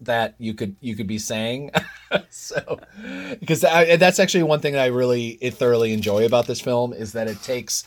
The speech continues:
it takes a lot of this, this kind of very weird genre, um, because, again, this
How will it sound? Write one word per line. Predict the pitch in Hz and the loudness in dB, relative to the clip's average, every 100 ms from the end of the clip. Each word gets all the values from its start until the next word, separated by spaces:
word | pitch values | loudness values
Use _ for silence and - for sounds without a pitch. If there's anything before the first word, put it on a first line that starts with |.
| - - - - | -12 -20 -10 -6
it | - | 0
takes | 165 143 | 2 2
a | 139 | 4
lot | 127 120 127 | 4 4 2
of | 104 | 0
this, | 120 117 - - - _ _ _ _ _ _ _ | 0 -2 -2 -10 -12 _ _ _ _ _ _ _
this | 120 143 139 | -2 0 0
kind | 143 139 | -2 -2
of | |
very | 101 120 117 | 0 2 2
weird | 104 101 110 110 104 87 | -2 -4 -2 -2 -2 -4
genre, | 110 104 104 101 98 90 _ _ _ - | -4 -4 -4 -4 -6 -8 _ _ _ -8
um, | 104 104 104 98 | -4 -4 -4 -6
because, | 117 127 117 - | -6 -8 -8 -6
again, | 120 113 117 107 101 - _ | -4 0 0 -2 -6 -12 _
this | 127 151 | -2 -2